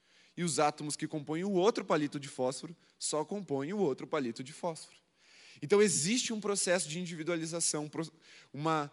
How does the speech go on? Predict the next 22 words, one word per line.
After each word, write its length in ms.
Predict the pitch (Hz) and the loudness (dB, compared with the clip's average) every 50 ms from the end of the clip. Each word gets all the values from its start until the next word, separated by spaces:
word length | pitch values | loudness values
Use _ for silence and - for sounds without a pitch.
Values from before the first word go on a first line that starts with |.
| - - | -10 -12
realidade 920 | - 123 160 220 247 254 247 226 202 208 175 151 170 170 185 196 175 170 | -2 2 6 10 10 10 10 8 6 2 4 6 8 8 8 8 6 2
de 160 | 151 151 170 180 | -4 -4 -4 -4
individua-, 560 | 165 147 143 165 139 131 139 139 151 147 143 - | -4 -4 -6 -6 -6 -6 -4 -2 -2 -2 -2 -4
individualização 1080 | - 175 214 233 196 208 165 175 156 175 165 156 156 151 151 139 - - 123 123 143 - _ - _ _ _ _ _ | -2 -2 -2 0 0 -2 -2 0 2 2 2 2 0 -2 0 0 0 0 -2 -6 -8 -12 _ -20 _ _ _ _ _
que 100 | - 233 | -2 0
não 140 | 240 254 240 | 0 0 0
pode 260 | - 196 185 180 175 | 2 2 2 2 2
ser 120 | - 202 185 | 0 -2 -2
rompida. 520 | 175 208 202 196 - 196 190 139 - - _ _ _ _ _ _ _ _ _ - | -2 -2 -4 -4 -4 -4 -4 -4 -8 -12 _ _ _ _ _ _ _ _ _ -6
Por 80 | 160 | -4
isso, 180 | 160 160 - 175 | -4 -2 -2 -2
não 140 | 190 196 202 | -2 -2 -2
podemos 540 | 190 190 196 170 151 175 175 180 185 185 | -2 -2 -2 0 0 0 0 0 0 -2
ceder 420 | - - 226 208 165 160 151 156 160 - - - - - | 0 0 0 0 0 -2 -2 -2 -4 -10 -18 -20 -12 -4
a 140 | 139 156 | 0 2
esse 260 | 170 180 175 - - 220 | 2 2 2 0 -2 -4
impulso 560 | 226 202 - - 214 233 233 220 - - 190 | -6 -4 -4 -2 0 0 0 0 0 -2 0
natural 560 | 185 185 185 - 208 208 175 147 139 139 - - - - - | -2 -2 -2 0 0 2 2 2 2 0 -2 -10 -20 -18 -14
de 80 | - 143 | -14 -6
tentarmos 580 | - 180 175 160 - - 147 147 151 151 156 147 | -2 -2 -2 0 0 0 0 0 0 -2 -6 -6
nos 160 | 151 139 139 | -6 -6 -6
massificar, 760 | 156 143 147 156 - - 170 - - 185 - 147 117 104 | -4 -4 -4 -4 -6 -6 -8 -10 -12 -10 -8 -8 -8 -8